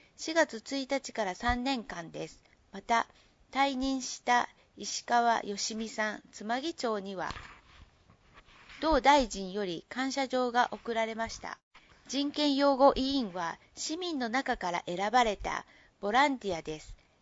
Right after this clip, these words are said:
市内では市長から推薦され、法務大臣の委嘱を受けた九人が人権についての相談や啓発活動を行っています。問い合わせ、秘書広報課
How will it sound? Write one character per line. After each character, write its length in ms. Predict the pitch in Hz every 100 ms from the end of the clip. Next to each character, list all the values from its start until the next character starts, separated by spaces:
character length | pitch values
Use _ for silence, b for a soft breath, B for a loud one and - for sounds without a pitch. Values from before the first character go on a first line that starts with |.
| -
市 200 | - 320
内 240 | 349 294
で 140 | 214 190
は 200 | 175 -
市 220 | - 247
長 260 | - 247 214
か 140 | 185
ら 80 | 175
推 340 | 180 233 226
薦 200 | 226 220
さ 140 | 220 214
れ、 180 | 165 - B B -
法 240 | 302 320
務 160 | 320 330
大 260 | 339 302
臣 240 | 226 220 180
の 200 | 180 -
委 80 | 185
嘱 400 | - 233 247 233
を 60 | -
受 240 | 247 214
け 0 |
た 300 | - 160 - b b -
九 240 | - 359
人 260 | 285 254 196
が 220 | 180 160 - -
人 260 | 226 330
権 200 | 302 285
に 120 | 233 214
つ 140 | 247
い 100 | 220
て 160 | 202 175
の 220 | 156 -
相 280 | - 240 240
談 260 | 240 233 220
や 240 | 214 214 b b b _
啓 260 | - 294 294
発 260 | 294 294
活 280 | 294 302 262
動 300 | 240 240 285
を 60 | 277
行 100 | 214
っ 180 | 220 220
て 220 | - 285
い 80 | 175
ま 160 | 170
す。 140 | 170 - _ _ _ _ _ _ _ _ _ _ _ _
問 180 | 269 269
い 80 | 269
合 60 |
わ 80 | 262
せ、 240 | 262 240 -
秘 180 | - 311
書 180 | 262
広 320 | - 262 262 254
報 200 | 254 247
課 260 | 247 -